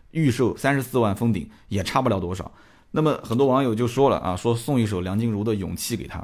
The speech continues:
啊，我，我，我其实当时心里面也觉得，就打心底里面我也觉得佩服啊，马自达是有勇气的一个品牌，哈哈。那么这个价格，我觉得就算是昨天晚上被邀请到现场的媒体啊，我们南京也去了很多的媒体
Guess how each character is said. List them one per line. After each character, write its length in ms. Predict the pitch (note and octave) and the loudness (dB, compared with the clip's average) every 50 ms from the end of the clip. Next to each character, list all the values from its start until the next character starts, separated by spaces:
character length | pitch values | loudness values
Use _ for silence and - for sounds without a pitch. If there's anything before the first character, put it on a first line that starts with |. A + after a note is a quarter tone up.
| - _ - | -12 _ -12
啊， 180 | - - - - | -12 -12 -10 -8
我， 240 | D#2 F2+ G2 F2 - - - | -6 -4 -4 -4 -4 -6 -4
我， 180 | - G#2+ G#2 | -2 -2 -2
我 100 | E2+ G2+ | -2 -2
其 120 | F#2+ - G#2 | -4 -2 -2
实 80 | A2+ | 0
当 120 | A#2 B2 B2 | 0 0 0
时 80 | A#2 | 0
心 140 | A#2 A#2 B2 | 0 0 0
里 60 | A2+ | 0
面 160 | G#2 G2 F#2 F2+ | 0 0 -2 -4
也 20 | |
觉 120 | F2+ F2 F2+ | -4 -6 -6
得， 120 | F2 F2 F#2 | -6 -8 -6
就 140 | - G#2 G#2 | -6 -6 -6
打 200 | - - - A2+ | -6 -8 -8 -6
心 220 | A2 - E3+ F3 | -6 -4 -2 -2
底 80 | D3+ D#3 | 0 0
里 60 | D3+ | 0
面 120 | A#2+ A2 G#2+ | 0 2 2
我 120 | G#2+ G#2+ | 4 2
也 40 | G#2 | 2
觉 120 | G2+ G2+ | 2 2
得 80 | G2 G#2 | 0 0
佩 180 | - - B2 G2+ | 0 0 0 0
服 160 | - - - - | -2 -6 -12 -10
啊， 100 | - F#2+ | -8 -6
马 140 | F#2 F#2 G2 | -4 -2 -2
自 80 | G#2 B2 | -2 0
达 160 | A2+ A2 A#2 | 0 0 0
是 180 | A2+ - A#2+ A2 | 0 0 2 2
有 120 | G2+ G#2 | 2 2
勇 160 | G#2 E2+ F2 | 2 0 -2
气 160 | - - G2+ | -6 -4 -4
的 80 | G2 F#2+ | -2 -2
一 80 | F#2 F#2 | -2 -2
个 80 | G2 | -4
品 120 | F#2+ - - | -4 -6 -8
牌， 120 | - - - - | -10 -12 -12 -8
哈 140 | - - - | -2 0 0
哈。 180 | - A2 F#2+ - - - - - - - | 0 0 -4 -4 -8 -16 -16 -16 -10 -2
那 80 | - G#3 | 0 2
么 80 | A3 A3 | 2 2
这 120 | A3 - D#4 | 2 0 0
个 80 | B3 | 0
价 240 | G3+ E3 A#3 G3 E3 | 2 4 4 4 4
格， 280 | C#3 B2 B2 C#3+ C#3 - - - - - - - - - | 4 4 2 2 2 -2 -10 -20 -20 -20 -20 -20 -20 -10
我 180 | - - D3 C#3+ | 0 6 6 6
觉 140 | C3 E3 | 8 6
得 100 | F3 F#3 | 4 4
就 220 | F#3 F#3 A3 G#3+ F#3+ | 2 4 6 6 6
算 240 | F#3+ G#3+ G3 D#3 C#3+ | 6 4 4 4 2
是 240 | - C#3+ C3+ G#2+ | 0 0 -2 -2
昨 180 | F#2 - A#2 A#2+ | 0 0 2 2
天 160 | B2 D3 E3 | 4 4 4
晚 200 | E3+ C3+ G2+ F#2+ | 2 2 0 0
上 200 | F#2 G2+ G2 G2 | 0 0 0 0
被 200 | G2+ - D3+ C#3 | 0 0 0 2
邀 180 | C#3 D3+ D3+ D#3+ | 4 4 2 2
请 160 | C#3+ A#2 F#2+ | 2 0 0
到 100 | G#2+ A2+ | 0 0
现 240 | A2+ - G3+ F3 C3 | 0 0 0 0 0
场 160 | G#2 F#2+ E2 | 0 -2 -4
的 80 | E2 F2 | -4 -4
媒 160 | F2 F2 G2 | -4 -2 -2
体 220 | G2 - E2 - - | -2 -4 -6 -10 -10
啊， 60 | - - | -8 -4
我 40 | |
们 80 | F2+ F#2 | -2 0
南 160 | G2 G#2+ A2+ | 2 2 2
京 80 | A#2+ C3+ | 2 2
也 100 | B2+ G#2+ | 2 0
去 160 | G2+ - B2 | -2 -2 -2
了 80 | A2+ G2+ | -2 -2
很 140 | F2+ F2 | -2 -2
多 100 | F#2 G#2+ | -2 0
的 80 | A#2 B2 | 0 2
媒 200 | A2 F#2 F2+ F#2+ | 0 0 -2 -4
体 160 | F2 F2+ - | -8 -10 -12